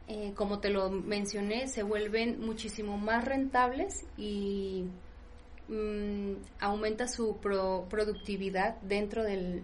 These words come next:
de la misma cuestión laboral. Entonces, mi propuesta es que,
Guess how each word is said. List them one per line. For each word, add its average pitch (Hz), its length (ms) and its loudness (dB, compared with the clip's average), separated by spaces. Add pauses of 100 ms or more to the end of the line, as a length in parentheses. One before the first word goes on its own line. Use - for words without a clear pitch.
(120)
de 190 80 2
la 185 160 0
misma 185 480 -2
cuestión 170 760 -2 (600)
laboral. 190 480 2 (240)
Entonces, 196 840 -2 (340)
mi 226 120 2
propuesta 226 640 6
es 214 400 6
que, 190 480 2